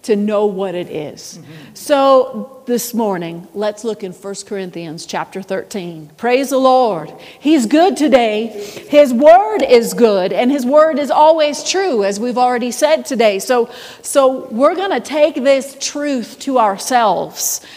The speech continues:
Speaker 1: today, and we're gonna put it into practice in our life. First Corinthians chapter thirteen. Of course, uh,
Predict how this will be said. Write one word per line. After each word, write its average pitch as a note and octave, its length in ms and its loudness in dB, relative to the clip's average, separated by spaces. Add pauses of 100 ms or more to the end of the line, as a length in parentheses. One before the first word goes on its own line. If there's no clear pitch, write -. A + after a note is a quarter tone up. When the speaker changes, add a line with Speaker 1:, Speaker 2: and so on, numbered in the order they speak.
(120)
Speaker 1:
today, G3+ 560 0
and A3 200 -6
we're A3+ 120 -2
gonna A3 180 -2
put D#4 320 -4
it B3 180 -2
into A3+ 220 -2
practice A#3 600 -4
in G3+ 100 -4
our F#3 140 0
life. F#3+ 480 -4 (1000)
First E4 320 0
Corinthians B3+ 760 -2 (380)
chapter D#4 480 -4
thirteen. G#3+ 880 -6 (1900)
Of A3+ 180 -4
course, A#3+ 440 0
uh, G#3+ 280 0